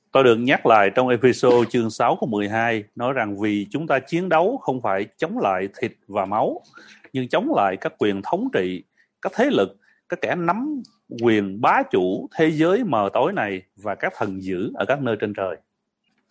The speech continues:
Bây giờ chúng ta thấy trong cái điều kiện của Phaolô và Sila như vậy đó, họ làm gì?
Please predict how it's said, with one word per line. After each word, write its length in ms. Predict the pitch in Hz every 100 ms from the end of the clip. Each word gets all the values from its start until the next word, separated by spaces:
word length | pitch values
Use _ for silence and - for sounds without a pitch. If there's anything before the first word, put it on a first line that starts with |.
| _ _ - _
Bây 100 | 139
giờ 100 | 123
chúng 120 | 147 156
ta 100 | 139
thấy 320 | 139 151 170 - _ - _ _
trong 420 | 147 147 151 147
cái 140 | 139 160 - _ _ _ - _ _ _
điều 360 | - 123 117 104
kiện 340 | 120 104 104
của 160 | 110 147
Phaolô 480 | 147 127 127 127 123
và 100 | 104
Sila 420 | - 127 123 120
như 180 | 117 117
vậy 200 | 98 85
đó, 100 | 98 - _ _ _ _ _ _ _ _ - -
họ 120 | 107
làm 160 | 95
gì? 120 | 92